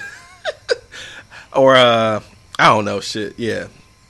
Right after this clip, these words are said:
Speaker 2: I, I cou-, I, like, I'm like you. I couldn't. I probably wouldn't be too creative on that
Speaker 1: I'm
Speaker 2: shit.
Speaker 1: horrible at coming up with names. Horrible.
Speaker 2: So
Speaker 1: Yeah.
Speaker 2: speaking of, of relationships, it was just, uh, some story on Twitter of this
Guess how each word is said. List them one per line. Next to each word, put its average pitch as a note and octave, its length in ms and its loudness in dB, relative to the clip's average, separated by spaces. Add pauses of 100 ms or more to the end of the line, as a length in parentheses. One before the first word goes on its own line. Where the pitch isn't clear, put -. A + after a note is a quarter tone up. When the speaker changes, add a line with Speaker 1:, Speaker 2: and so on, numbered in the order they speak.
Speaker 2:
I, D3 240 0
I D#3+ 40 0
cou-, - 160 -4
I, D3 100 2
like, C#3+ 200 4
I'm D3+ 180 8
like A#2+ 200 2
you. B2+ 120 0
I B2 60 4
couldn't. A#2 260 -4
I A#2+ 100 -4
probably A2 280 2
wouldn't G2+ 180 -8
be G2+ 60 -10
too G2+ 160 -12
creative G2 540 -12
on F#2+ 100 -12
that D#3+ 80 -6
Speaker 1:
I'm F3+ 80 -2
Speaker 2:
shit. A#2 100 -10
Speaker 1:
horrible A#2 340 -6
at G#2 60 -14
coming G#2+ 220 -14
up G2+ 80 -14
with G2+ 140 -14
names. F#2+ 340 -16
Horrible. B2 920 -6 (1120)
Speaker 2:
So F#2+ 240 -6
Speaker 1:
Yeah. - 60 -14 (260)
Speaker 2:
speaking A3+ 240 2
of, B2 200 2
of A2+ 300 2 (160)
relationships, A2+ 680 -2
it C3 60 -2
was A#2+ 220 -4
just, B2+ 220 -4
uh, G2+ 220 -4
some B2 200 -6
story A#2 360 0
on G2+ 100 -4
Twitter A2+ 320 -2
of G#2 60 -4
this G#2 260 -8